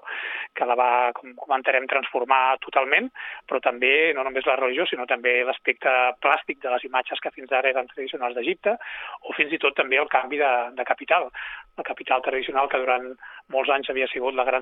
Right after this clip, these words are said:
ciutat de Tebes, on ell va néixer, doncs, eh, degut a aquesta nova mentalitat que hi va, va impulsar, va decidir abandonar la, la ciutat i fundar-ne una de nova, una nova capital,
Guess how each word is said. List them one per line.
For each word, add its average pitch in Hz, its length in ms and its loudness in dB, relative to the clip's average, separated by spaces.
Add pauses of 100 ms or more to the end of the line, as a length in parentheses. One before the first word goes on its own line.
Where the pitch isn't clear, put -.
ciutat 135 240 -2
de 135 140 2
Tebes, 160 260 4 (480)
on 123 80 0
ell 131 160 2
va 127 80 6
néixer, 160 320 4 (480)
doncs, 123 400 0 (240)
eh, 117 640 2 (640)
degut 123 260 2
a 127 60 2
aquesta 131 380 0 (100)
nova 135 240 2
mentalitat 139 480 2
que 151 80 -4
hi 123 80 -8
va, 123 240 4
va 127 160 0
impulsar, 151 400 0 (480)
va 135 160 4
decidir 139 240 0
abandonar 135 400 2
la, 123 80 4 (160)
la 143 80 2
ciutat 156 480 2
i - 80 -6
fundar-ne 143 460 2 (100)
una 131 160 0
de 127 160 2
nova, 131 220 0 (720)
una 139 160 0
nova 127 160 2
capital, 156 400 2